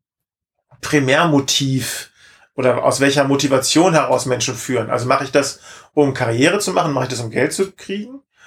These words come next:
Oder mache ich das, um, ähm, weil ich Verantwortung habe für meine Mitarbeiterinnen und Mitarbeiter und die Familien dahinter?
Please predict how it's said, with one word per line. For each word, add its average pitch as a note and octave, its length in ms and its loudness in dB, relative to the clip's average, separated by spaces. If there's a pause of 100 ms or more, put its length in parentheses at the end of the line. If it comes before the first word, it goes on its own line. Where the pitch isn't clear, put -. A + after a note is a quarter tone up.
(120)
Oder D3 240 2
mache D#3 220 0
ich - 100 -6
das, D#3 220 2
um, C#3+ 640 0
ähm, B2+ 340 0
weil B2+ 120 2
ich B2 100 -4
Verantwortung C#3+ 600 0
habe C3 200 0
für B2+ 120 -6
meine A#2+ 220 2
Mitarbeiterinnen E3 800 -2
und C3 80 -4
Mitarbeiter B2+ 480 -2
und C#3+ 100 4
die C3 60 0
Familien C3+ 380 0
dahinter? F#3+ 560 -2